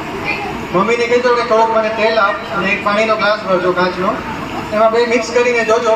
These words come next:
તો પાણી ઉપર રહે છે કે તેલ ઉપર રહે છે, મને કહેજો. ખબર તો છે બધાને, તો કર્યું તો છે.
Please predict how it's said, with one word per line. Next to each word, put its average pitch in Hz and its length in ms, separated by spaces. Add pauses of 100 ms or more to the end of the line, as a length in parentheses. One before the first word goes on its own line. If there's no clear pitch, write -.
તો 220 380
પાણી 226 340
ઉપર 262 200
રહે 262 160
છે 269 140
કે 247 120
તેલ 240 320
ઉપર 220 160
રહે 208 120
છે, 208 100
મને 208 200
કહેજો. 202 260 (1120)
ખબર 214 280
તો 240 160
છે 254 100
બધાને, 196 320 (680)
તો - 60
કર્યું 208 280
તો 240 100
છે. 254 180